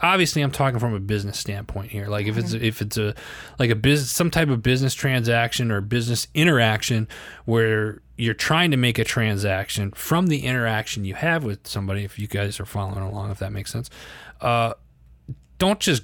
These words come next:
Speaker 1: ghost on somebody. Just say, "Hey," you,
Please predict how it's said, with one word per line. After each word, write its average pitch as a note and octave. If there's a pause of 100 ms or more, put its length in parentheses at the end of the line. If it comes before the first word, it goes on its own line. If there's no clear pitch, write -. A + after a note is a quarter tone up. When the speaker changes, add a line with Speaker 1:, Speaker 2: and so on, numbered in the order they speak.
(160)
Speaker 1:
ghost B2 (1200)
on G2+
somebody. G2+
Just A2+
say, B2
"Hey," A#2+
you, A#2